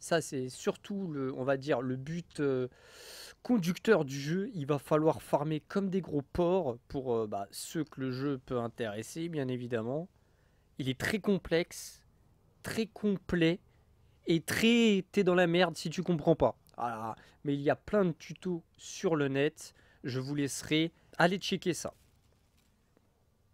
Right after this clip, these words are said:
Donc, comme vous pouvez le voir à l'écran, j'ai un espèce de, de robot, euh, on va dire, tout dégueulasse. On va pas se mentir.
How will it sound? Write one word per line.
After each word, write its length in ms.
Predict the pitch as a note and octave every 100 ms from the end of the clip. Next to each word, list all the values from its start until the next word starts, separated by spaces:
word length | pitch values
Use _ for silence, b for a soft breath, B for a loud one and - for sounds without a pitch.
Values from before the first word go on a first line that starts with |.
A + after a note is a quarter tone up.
| _ _ b b b
Donc, 180 | C#3+ D3
comme 220 | - C4
vous 140 | G#3 G#3
pouvez 340 | - G#3 A3
le 60 | G3
voir 600 | D#3+ E3+ G3 F#3+ F3+ D#3 - C3+
à 100 | D#3
l'écran, 540 | D#3 D3+ - D3 E3+ A3+ _ _ _ _ _
j'ai 220 | D3+ A#2+ E3
un 120 | E3
espèce 500 | D#3+ - F3+ D#3+ C#3
de, 480 | C#3 B2 A#2 A2+ A2
de 100 | A#2
robot, 560 | B2 C3 C#3 C#3+ D3 C#3
euh, 460 | A2+ G#2+ G2+ F#2+ - _ _ _ _ _ _ -
on 60 |
va 80 | A#2
dire, 280 | C3+ C3+ A2+ -
tout 120 | -
dégueulasse. 800 | E3+ F3 C#3 B2+ A#2+ - - - _ _ _ _ _ -
On 60 |
va 20 |
pas 140 | A#2+ C#3
se 100 | -
mentir. 460 | C3+ B2+ - C3+